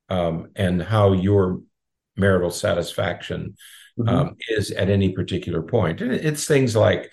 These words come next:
Speaker 1: um, "I'm happy," like one of the questions, "I'm happy about our commitment and feel that my partner understands me." Okay, so then you give that some thought. Um, "Our relationship is a success." And
Speaker 2: Right.
Speaker 1: so you take,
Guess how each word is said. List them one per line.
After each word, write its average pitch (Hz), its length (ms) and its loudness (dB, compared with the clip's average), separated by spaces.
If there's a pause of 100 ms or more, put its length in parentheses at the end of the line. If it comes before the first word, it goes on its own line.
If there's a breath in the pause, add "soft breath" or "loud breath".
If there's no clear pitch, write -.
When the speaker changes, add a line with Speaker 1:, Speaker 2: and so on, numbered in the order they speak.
(500 loud breath)
Speaker 1:
um, 92 500 2 (1000 loud breath)
"I'm 107 220 4
happy," 113 600 2
like 113 320 0
one 120 100 4
of 104 60 2
the 98 60 2
questions, - 280 -2
"I'm 107 160 2
happy 123 320 0
about 104 240 0
our 95 100 0
commitment 117 640 -6
and 107 220 -2
feel 117 220 2
that 104 80 -2
my 98 140 -4
partner 95 480 -4
understands 82 640 -6
me." - 220 -12 (160)
Okay, 90 260 -4
so 110 160 -2
then 95 200 2
you 92 60 0
give 90 200 0
that 87 180 0
some - 160 -8
thought. - 340 -4 (540 loud breath)
Um, 95 440 2 (360 loud breath)
"Our 113 120 4
relationship 107 720 4
is 85 160 0
a 87 60 -4
success." - 600 -6 (360 loud breath)
And 117 80 2
Speaker 2:
Right. 117 80 2
Speaker 1:
so 143 80 2
you 135 200 -2
take, 160 280 0